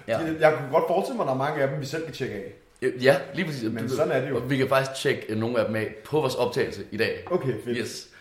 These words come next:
Speaker 1: Øhm, jeg vil ikke læse dem alle tredive højt.
Speaker 2: Ja.
Speaker 1: Øhm, men jeg vil lige læse et par stykker.
Speaker 2: Ja, pluk din yndlings.
Speaker 1: Ikke? Fra Juice-pedellen, Tupac,
Speaker 2: Yes.
Speaker 1: som han kalder sig selv.
Speaker 2: Hvad kaldte du ham så?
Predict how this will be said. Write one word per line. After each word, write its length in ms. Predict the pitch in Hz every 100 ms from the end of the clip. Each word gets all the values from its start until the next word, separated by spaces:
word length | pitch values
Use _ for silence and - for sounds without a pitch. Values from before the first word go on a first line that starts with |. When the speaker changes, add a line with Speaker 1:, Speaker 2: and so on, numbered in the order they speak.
| - - -
Speaker 1:
Øhm, 420 | 120 139 139 139 - 147
jeg 120 | 156
vil 40 | 190
ikke 120 | 190
læse 120 | 185 190
dem 80 | - 156
alle 200 | 196 202
tredive 460 | - 131 131 151
højt. 420 | 123 110 - - - -
Speaker 2:
Ja. 100 | 107 90 - - - _ 113
Speaker 1:
Øhm, 480 | 120 113 107 104 98
men 120 | 131 127
jeg 100 | 131
vil 160 | 110
lige 200 | 135 185 165
læse 280 | 131 127 -
et 40 |
par 80 | -
stykker. 360 | - 98 101 101 131
Speaker 2:
Ja, 120 | 127
pluk 240 | 147 180 202
din 80 | 160
yndlings. 380 | 127 120 123 -
Speaker 1:
Ikke? 220 | 120 151 - - _ _ _ -
Fra 140 | 123 -
Juice-pedellen, 720 | 135 143 - - 120 101 107 - - _
Tupac, 340 | - 101 98 101 - - _ _ - 101
Speaker 2:
Yes. 60 | 98 -
Speaker 1:
som 140 | 107 110
han 100 | 104
kalder 280 | 110 110
sig 120 | 113 104
selv. 200 | 107 - - - - -
Speaker 2:
Hvad 120 | 131
kaldte 340 | 131 180 180
du 60 | 190
ham 180 | 190 190
så? 140 | 196